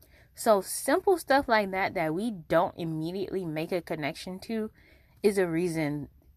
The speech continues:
that you should go to therapy. And it's one of the benefits of going to therapy. Because in going to therapy and bringing this up to my therapist, like, "Hey,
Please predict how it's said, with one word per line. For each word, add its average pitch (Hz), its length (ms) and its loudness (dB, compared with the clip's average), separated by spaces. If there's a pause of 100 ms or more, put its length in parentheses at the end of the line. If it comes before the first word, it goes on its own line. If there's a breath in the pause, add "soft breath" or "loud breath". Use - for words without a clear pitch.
that 156 180 2
you 160 160 -4
should 156 200 -4
go 147 220 0
to 147 80 -4
therapy. 139 640 -6 (320 loud breath)
And 170 140 0
it's 160 180 -2
one 160 520 0
of 151 540 0
the 160 120 2
benefits 160 560 0
of 156 220 -4
going 143 260 -2
to 127 220 -10
therapy. 127 520 -10 (340 loud breath)
Because 196 300 2
in 190 240 -4
going 208 240 4
to 202 80 -2
therapy 151 800 -2
and 160 260 -4
bringing 185 340 -4
this 170 160 -8
up 143 160 -2
to 165 120 -6
my 139 180 -4
therapist, 175 560 -2
like, 156 220 0
"Hey, 302 720 4